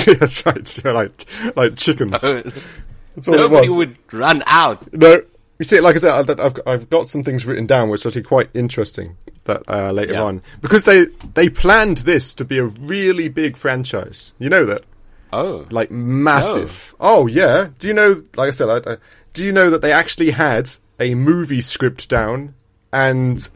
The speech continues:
Speaker 1: Bruce
Speaker 2: What?
Speaker 1: Willis and Jamie Foxx
Speaker 2: <gasps>
Speaker 1: down to play, uh, Kane and Lynch? Uh,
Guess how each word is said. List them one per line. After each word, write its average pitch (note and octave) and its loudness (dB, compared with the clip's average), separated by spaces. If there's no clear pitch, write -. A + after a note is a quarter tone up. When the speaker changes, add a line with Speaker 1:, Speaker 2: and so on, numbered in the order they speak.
Speaker 1:
Bruce D3 2
Speaker 2:
What? C3+ 0
Speaker 1:
Willis C#3+ 2
and B2+ -2
Jamie C#3+ 2
Foxx F#3+ -2
Speaker 2:
<gasps> - -14
Speaker 1:
down C3+ 2
to C3 -4
play, C3 2
uh, B2 0
Kane C3+ 0
and B2 -4
Lynch? - -4
Uh, G#2 -10